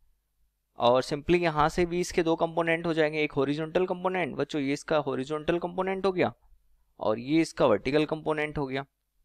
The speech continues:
ओके, तो simply यहाँ से इसको भी मैं लिख सकता हूँ वी वी सी, that will be equal to कितना आ जाएगा, ये आ जाएगा simply वी वाई under root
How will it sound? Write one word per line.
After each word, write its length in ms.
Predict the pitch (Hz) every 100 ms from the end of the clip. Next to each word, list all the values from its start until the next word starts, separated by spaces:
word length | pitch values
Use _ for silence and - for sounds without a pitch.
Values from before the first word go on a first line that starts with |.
| _ _ _ -
ओके, 300 | 165 175 135 - - - -
तो 100 | 147
simply 320 | 143 151 -
यहाँ 300 | 170 160 143 147
से 160 | 170
इसको 240 | 165 - 165
भी 140 | 175
मैं 120 | 170
लिख 160 | 160 147
सकता 320 | - 151 -
हूँ 300 | 135 120 185 - _ _ 131 131
वी 120 | 135
वी 160 | 147 165
सी, 200 | - 165 226 - - - - - - - - _ _ _ _ _
that 280 | 135 123 131
will 140 | 151 147
be 100 | 160
equal 240 | - 147
to 60 | 170
कितना 240 | 165 180 165
आ 60 |
जाएगा, 280 | 151 123 117
ये 240 | 110 -
आ 80 | 139
जाएगा 220 | 143 147
simply 320 | 160 156 156 151
वी 180 | 143
वाई 260 | 151 156 160
under 240 | 147 151
root 180 | 156 156